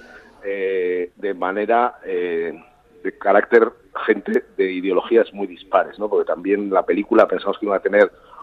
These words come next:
una cierta controversia o iba a generar una cierta polémica, pero sorprendentemente es una película que, por el mensaje que transmite,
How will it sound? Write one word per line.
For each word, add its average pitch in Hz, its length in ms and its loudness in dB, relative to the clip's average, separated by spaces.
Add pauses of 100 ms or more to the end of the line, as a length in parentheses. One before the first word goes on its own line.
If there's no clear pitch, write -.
(180)
una 101 380 0
cierta 104 320 4
controversia 98 840 2
o 92 120 4
iba 101 80 4
a - 80 -2
generar 95 280 -2
una 90 160 -2 (640)
cierta 101 280 0
polémica, 117 640 4 (520)
pero 101 160 -6
sorprendentemente 113 880 0
es 110 80 -2
una 107 120 2
película 113 440 2 (120)
que, 95 160 0
por 95 280 -4
el 95 80 0
mensaje 95 360 -4
que 117 120 -6
transmite, 110 680 0